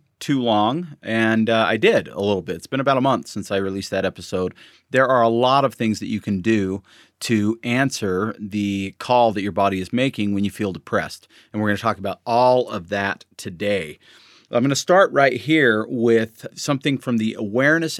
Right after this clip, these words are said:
act dot com, and it says here that research weighs in on the dangerous side effects of antidepressants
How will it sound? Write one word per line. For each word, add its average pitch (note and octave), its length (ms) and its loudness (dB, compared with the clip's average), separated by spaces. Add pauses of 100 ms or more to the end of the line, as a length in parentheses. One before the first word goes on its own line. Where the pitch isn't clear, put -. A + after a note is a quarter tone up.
act B2 400 -6 (200)
dot A2 400 -4
com, G#2+ 640 -2 (580)
and G#2+ 320 2
it A#2 100 -2
says C3+ 500 2
here B2 260 2
that G#2 160 -2
research A#2 880 0
weighs C3 420 2
in A#2 220 2
on G#2+ 140 2
the G2 100 -2
dangerous F3 680 0
side B2 340 0
effects A#2+ 360 -2
of G2 80 -8
antidepressants A2+ 1000 -4